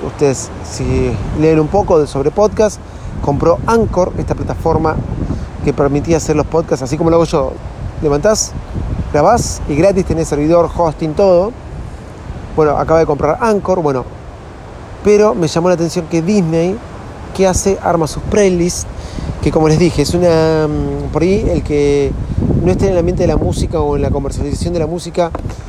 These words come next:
no lo tiene tanto en cuenta como algo wow. Lo que sucede es que es algo, una gran herramienta comercial, porque a la discográfica la puede llegar a seguir mucha gente y ahí le mete,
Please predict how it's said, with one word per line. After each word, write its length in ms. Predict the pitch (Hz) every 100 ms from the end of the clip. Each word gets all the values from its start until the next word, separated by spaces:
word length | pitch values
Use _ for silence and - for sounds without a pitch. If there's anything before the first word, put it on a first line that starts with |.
| - - -
no 80 |
lo 100 | 180 180
tiene 180 | 175
tanto 240 | 170 170 170
en 80 | 147
cuenta 300 | 156 156 170
como 260 | 147 139
algo 500 | 151 151 147 143 135 170
wow. 240 | 208 202 - - - -
Lo 80 | 156
que 100 | 160
sucede 400 | - 202 196 196
es 80 | 185
que 300 | 185 185 185
es 120 | -
algo, 360 | 185 196 208 208 - - - - - - - - -
una 180 | 180 180
gran 240 | 196 240
herramienta 380 | 202 165 156 147
comercial, 540 | 139 139 131 143 127 104 - - - - - - - - - -
porque 180 | 151 160
a 140 | 175
la 120 | 165 156
discográfica 560 | 147 156 175 185 165
la 80 | 151
puede 220 | 151 165
llegar 180 | - 147
a 60 | 147
seguir 400 | - 147 147 156
mucha 340 | 156 180 170
gente 440 | - 190 156 135 156
y 120 | 151
ahí 200 | 143 156
le 120 | 147
mete, 380 | 143 160 156 147